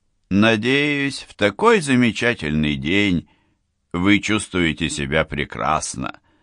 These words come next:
сказал старик по-французски, когда Стэнхэм подошел поближе. Даже его настойчивое использование этого повсеместно презираемого языка раздражало Стэнхэма.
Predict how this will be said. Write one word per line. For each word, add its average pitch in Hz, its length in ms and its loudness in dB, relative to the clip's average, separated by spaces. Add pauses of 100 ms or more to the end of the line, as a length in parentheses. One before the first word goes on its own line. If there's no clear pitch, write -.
(200)
сказал 101 460 2
старик 95 400 0
по-французски, 73 1000 -4 (280)
когда 92 340 2
Стэнхэм 80 560 0
подошел 73 500 -2
поближе. 67 680 -8 (560)
Даже 101 340 2
его 107 300 6
настойчивое 98 960 2
использование 87 1160 2
этого 85 420 0
повсеместно 85 720 -2
презираемого 78 920 0
языка 73 640 -2 (400)
раздражало 78 840 2
Стэнхэма. 82 720 -2